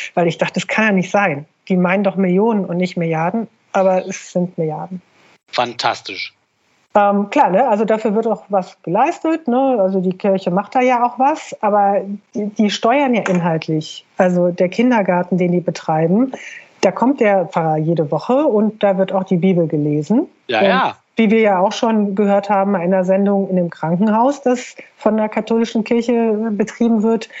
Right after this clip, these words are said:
Speaker 1: da wird auch nicht abgetrieben. Ne? Macht
Speaker 2: Ja,
Speaker 1: man.
Speaker 2: ja, genau, genau.
Speaker 1: Also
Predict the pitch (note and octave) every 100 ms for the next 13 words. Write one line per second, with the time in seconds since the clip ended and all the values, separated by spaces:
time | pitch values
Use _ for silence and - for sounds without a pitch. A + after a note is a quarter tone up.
0 | - - _ G#3 F#3+ F#3 F#3 F#3 - F#3+
1 | F#3+ A#3+ C#4 C4 G#3 - E3 D#3 D3+ -
2 | _ _ _ _ F#3 A#3 C#4+ G3 - C#3
3 | D3+ D#3+ C#3 C#3+ A#2 G#2 _ C3 B2 A2
4 | - F#3+ F#3 F#3 F#3